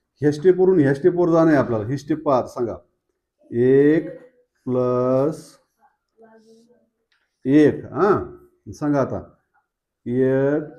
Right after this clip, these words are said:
प्लस, आता एकच्या खाली एक घेणं आहे आपल्याला, असं करावं लागेल की नाही? एकच्या खाली एक. मी तर काय करायचं, या भागिल्याच्या बदल्यात गुणिले घ्यायचं आणि तीन वर जाते, पाच कुठे येते ना आपले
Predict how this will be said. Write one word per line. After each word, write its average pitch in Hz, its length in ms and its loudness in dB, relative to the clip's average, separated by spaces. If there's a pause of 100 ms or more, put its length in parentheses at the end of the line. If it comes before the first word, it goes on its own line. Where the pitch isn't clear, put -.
(200)
प्लस, 139 380 0 (580)
आता 113 160 -8
एकच्या 160 340 0
खाली 143 200 0
एक 156 140 0
घेणं 127 180 2
आहे 139 100 2
आपल्याला, 123 300 -2 (800)
असं 135 160 -10
करावं 170 200 0
लागेल 185 280 4
की 202 80 6
नाही? - 920 0
एकच्या 135 320 -6
खाली 123 300 -4
एक. 120 280 0 (420)
मी 139 120 -4
तर 147 60 0
काय 156 200 0
करायचं, 160 380 -2
या 139 120 2
भागिल्याच्या 135 460 -2
बदल्यात 151 500 2 (1600)
गुणिले 180 380 6
घ्यायचं 135 540 2
आणि 113 100 -12
तीन 165 260 -2
वर 180 200 4
जाते, 156 400 2 (880)
पाच 156 240 0
कुठे 175 160 2
येते 160 160 0
ना 165 100 2
आपले 170 380 2